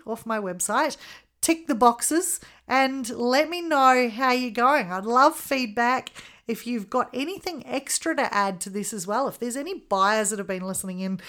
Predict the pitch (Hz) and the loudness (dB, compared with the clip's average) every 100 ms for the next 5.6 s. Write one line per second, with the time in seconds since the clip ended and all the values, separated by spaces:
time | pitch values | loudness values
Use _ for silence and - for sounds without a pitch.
0 | - - 220 247 233 214 208 208 220 202 | -16 -8 -4 2 4 6 4 2 4 4
1 | 190 - 302 - 277 247 226 226 220 262 | 2 0 0 2 2 2 0 0 0 -2
2 | 277 370 311 233 247 226 247 233 226 214 | -2 0 0 -2 -4 -6 -2 -2 0 -2
3 | 220 - - - - 339 320 320 302 285 | -4 -10 -10 0 4 10 10 8 6 2
4 | 269 269 240 - - 269 277 269 247 247 | 4 6 6 4 -4 -6 -6 -4 -2 0
5 | 233 226 220 233 311 | 0 2 2 2 2